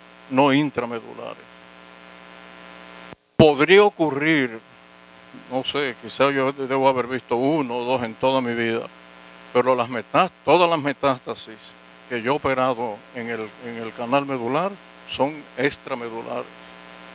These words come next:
y esa es la razón. Bueno, visto eso,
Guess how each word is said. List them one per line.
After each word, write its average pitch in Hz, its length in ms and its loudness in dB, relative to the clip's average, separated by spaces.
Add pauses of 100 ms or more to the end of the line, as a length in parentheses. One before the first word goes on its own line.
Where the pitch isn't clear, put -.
(120)
y 127 80 2
esa 135 200 2
es 123 60 -8
la 131 120 -2
razón. 123 400 -8 (600)
Bueno, 123 180 -4 (1080)
visto 170 380 4
eso, 123 300 -2